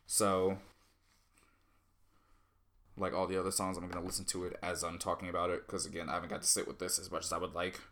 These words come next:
Um, so I, I just wanna kinda give myself a refresher as I'm talking. Um,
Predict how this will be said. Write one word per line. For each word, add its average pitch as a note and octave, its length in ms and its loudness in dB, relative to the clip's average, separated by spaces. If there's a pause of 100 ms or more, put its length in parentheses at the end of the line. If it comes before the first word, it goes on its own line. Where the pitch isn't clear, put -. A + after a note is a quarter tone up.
(160)
Um, E2+ 480 2 (1300)
so - 160 4
I, E2 260 4
I F#2 40 4
just - 180 -2
wanna F2 240 0
kinda E2+ 320 0 (100)
give G2+ 140 2
myself F2 240 2
a E2 40 -2
refresher F2+ 460 0
as F#2 160 0
I'm F#2 120 -4
talking. G2 420 2 (1900)
Um, A2 640 8